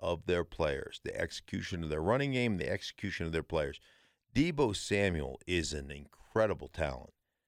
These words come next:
but he is, he is not like, "Hey, it's third down and seven. Let's just run an individual route for Deebo and let him win." That's not what he does. And so I just think that they have to execute on such a high level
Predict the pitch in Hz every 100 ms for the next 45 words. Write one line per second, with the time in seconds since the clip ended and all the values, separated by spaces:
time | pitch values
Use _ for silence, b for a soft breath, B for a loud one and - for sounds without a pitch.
0 | _ - 76 110 143 127 110 98 - -
1 | - 131 135 101 98 101 98 101 92 87
2 | - b b 156 175 147 - - 143 147
3 | 131 127 113 - 131 113 98 101 101 117
4 | 107 92 113 101 101 110 98 110 98 95
5 | 95 98 92 90 78 104 110 90 87 90
6 | 95 90 90 82 87 98 69 67 - _
7 | _ - 85 - 113 113 - 107 90 90
8 | 71 73 64 - - - _ _ _ -
9 | 104 104 - 120 107 104 95 _ _ _
10 | _ _ _ _ _ _ _ _ _ _
11 | _ _ _ _ - 107 143 139 143 -
12 | - 110 - 98 - 110 113 107 101 -
13 | - 107 - - - 104 92 90 - 101
14 | - 85 82 76 82 92 95 101 95 87
15 | 71 69